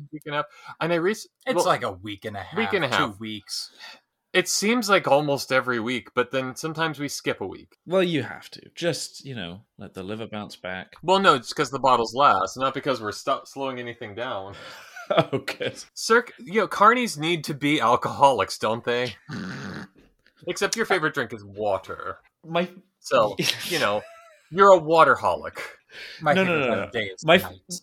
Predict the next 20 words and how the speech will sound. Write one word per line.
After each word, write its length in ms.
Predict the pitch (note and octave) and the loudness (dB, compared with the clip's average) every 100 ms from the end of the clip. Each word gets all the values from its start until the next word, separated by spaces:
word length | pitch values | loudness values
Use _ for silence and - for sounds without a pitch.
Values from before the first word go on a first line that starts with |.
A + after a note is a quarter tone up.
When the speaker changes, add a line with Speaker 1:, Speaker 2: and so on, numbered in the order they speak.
| - - - _ | -14 -20 -20 _
Speaker 3:
my 220 | F#3 F#3 | 4 6
favorite 260 | G3+ C#4+ C4+ | 6 6 2
drink 180 | A3+ G3+ | 2 2
is 80 | E3 | 2
water. 280 | D#3+ D3+ | 0 0
However, 400 | A2 D#3 E3+ D#3 - | 2 4 6 6 6
I, 340 | C#3+ D3 - - _ | 6 6 2 -10 _
like, 360 | D#3 C#3+ - - - | 2 2 2 -8 4
I 220 | C#3+ C3+ - _ C#3 | 4 4 -4 _ -6
drink 240 | E3 D#3+ | -2 0
a 60 | D#3 | 4
lot 300 | D3+ F3+ E3+ | 4 2 -2
of 80 | |
wine, 480 | C#3 B2+ A#2 G#2 G2+ - | 0 2 2 0 -2 -4
and 400 | A2+ A2 G#2+ - - | -2 -2 -4 -8 -2
I 240 | A2+ A2 G2 - | 0 0 -2 2
absolutely 560 | B2+ B2 - A#2 A2 A2 | 2 2 -2 -6 -4 -4
adore 300 | G2 G#2 G2+ | -2 -4 -4
sake, 560 | G2+ F#2 F#2 F2 E2 - | -6 -6 -6 -4 -4 -6
and 500 | F#2+ F#2 F2+ F2+ F2 | -6 -4 -6 -12 -14